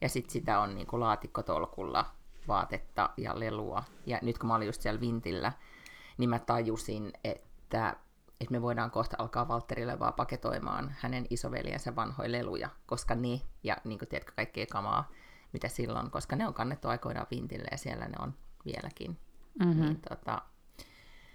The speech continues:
Speaker 1: niin ehkä vähän pyyhki hämähäkin se, ettei pois, on silleen, kato, tässä. <laughs> Ja sit sitä voi nykyään sanoa, että tää on, tää on sun isoveljen vanha,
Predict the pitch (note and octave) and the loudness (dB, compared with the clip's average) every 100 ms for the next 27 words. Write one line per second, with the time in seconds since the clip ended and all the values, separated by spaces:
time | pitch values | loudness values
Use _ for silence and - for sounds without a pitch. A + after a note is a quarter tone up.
0 | - - - - - - B2+ A#2 - - | -6 -6 -10 -10 -12 -10 -6 -4 -4 -4
1 | B2 B2+ B2+ A#2+ - B2 - - - - | -4 -2 -2 -4 -2 -2 0 -2 -2 -6
2 | - C3 C3 C3+ D3+ C3+ A2+ - - - | -4 0 0 0 2 4 4 2 0 4
3 | - - - - - C#3+ C#3+ B2+ - - | 4 4 2 0 0 -2 4 4 4 -8
4 | - - - B2+ - - - - - C#3 | -8 -6 -2 6 8 8 2 -2 0 0
5 | - C#3+ A#2 B2 C3 B2+ A#2 G2 - A2+ | 0 -2 4 6 6 4 6 4 6 4
6 | - - - - - - - B2+ A2 - | 4 2 0 -2 -10 -6 4 4 4 -4
7 | - - - A#2+ A#2+ - A2 G2+ C#3 B2+ | -12 -10 0 0 2 -2 -2 0 0 0
8 | C3+ C#3 G#2 - - | 0 2 2 2 2